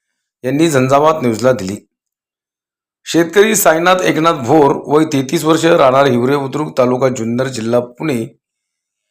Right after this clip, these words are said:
याने खंडाने करीत असलेल्या शेतजमिनीत शेततळ्याची कुंपण करण्यासाठी तसेच पत्रा शेडसाठी आणलेले दीड लाख रुपये किमतीचे लोखंडी अँगल व इतर साहित्य उघड्यावर ठेवलेले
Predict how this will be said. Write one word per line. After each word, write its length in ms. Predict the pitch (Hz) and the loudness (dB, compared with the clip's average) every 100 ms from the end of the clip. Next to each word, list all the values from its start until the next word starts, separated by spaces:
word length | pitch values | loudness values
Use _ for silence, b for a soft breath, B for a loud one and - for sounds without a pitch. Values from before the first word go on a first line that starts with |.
| _ - | _ -6
याने 200 | 135 175 190 | 0 2 2
खंडाने 360 | 151 151 170 | 0 2 0
करीत 220 | 175 160 156 | 2 2 4
असलेल्या 400 | 147 - 147 156 | 2 2 2 2
शेतजमिनीत 640 | 151 147 143 135 147 156 160 | 2 -2 0 0 0 -2 -2
शेततळ्याची 600 | - 151 151 127 127 - | -2 -2 0 -2 -2 -4
कुंपण 360 | 135 117 117 127 | -8 -6 -4 -4
करण्यासाठी 720 | 123 110 117 117 147 139 117 127 - _ _ _ _ _ _ _ _ _ - | -4 -4 -4 -2 -4 -4 -6 -10 -18 _ _ _ _ _ _ _ _ _ -10
तसेच 260 | 160 196 190 | 0 0 2
पत्रा 300 | 156 156 180 | 0 2 2
शेडसाठी 540 | 160 165 151 127 147 - - | 2 0 0 -2 -4 -6 -2
आणलेले 380 | 131 135 143 147 | 0 0 0 0
दीड 260 | 135 156 | -2 -2
लाख 200 | 151 135 | 2 0
रुपये 200 | 135 131 | 0 -2
किमतीचे 440 | 139 117 110 123 139 147 - _ - | -2 -4 -6 -4 -6 -8 -16 _ -8
लोखंडी 380 | 117 120 127 139 | -6 -4 -4 -4
अँगल 380 | - 131 127 139 - _ _ _ _ _ _ | -6 -4 -2 -2 -4 _ _ _ _ _ _
व 100 | 135 | -6
इतर 280 | 135 139 180 | -4 0 2
साहित्य 420 | 143 127 127 117 110 - _ _ _ _ _ _ _ _ - | 2 0 -2 -4 -4 -8 _ _ _ _ _ _ _ _ -12
उघड्यावर 460 | 131 151 170 185 | -4 4 4 4
ठेवलेले 380 | 185 143 139 151 | 2 0 2 0